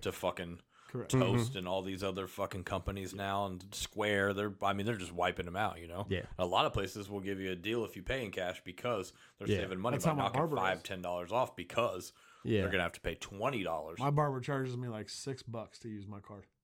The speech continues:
Speaker 1: Who
Speaker 3: That's
Speaker 1: does?
Speaker 3: fucking nuts.
Speaker 2: On top of my barber.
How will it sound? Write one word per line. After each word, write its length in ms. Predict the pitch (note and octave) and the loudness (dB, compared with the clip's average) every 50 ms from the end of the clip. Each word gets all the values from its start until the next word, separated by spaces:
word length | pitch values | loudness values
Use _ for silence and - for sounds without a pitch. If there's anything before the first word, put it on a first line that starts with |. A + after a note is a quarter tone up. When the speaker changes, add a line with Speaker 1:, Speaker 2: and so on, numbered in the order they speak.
| _ _ _ _ _ _ _ _ _ - | _ _ _ _ _ _ _ _ _ -6
Speaker 1:
Who 80 | G#3 | -4
Speaker 3:
That's 120 | - C#3+ A#3+ | 0 0 0
Speaker 1:
does? 160 | C#4 C4+ - | -2 -2 -8
Speaker 3:
fucking 540 | - - - A2+ G2+ F#2 - F2 E2+ E2+ E2 | -10 -6 -2 -2 -2 0 0 -2 -4 -4 -6
nuts. 340 | D2+ - - - - - - B2+ | -6 -10 -12 -14 -16 -14 -10 -10
Speaker 2:
On 100 | A#2+ G#2 | -10 -6
top 300 | - A#2+ A2 G#2 - - | -4 -4 -4 -4 -4 -8
of 100 | F#2 D2 | -14 -10
my 160 | G2+ A2+ A#2 | -8 -6 -6
barber. 380 | G#2 G#2 G2 F#2 E2+ F#2+ G2+ | -6 -6 -8 -10 -12 -14 -16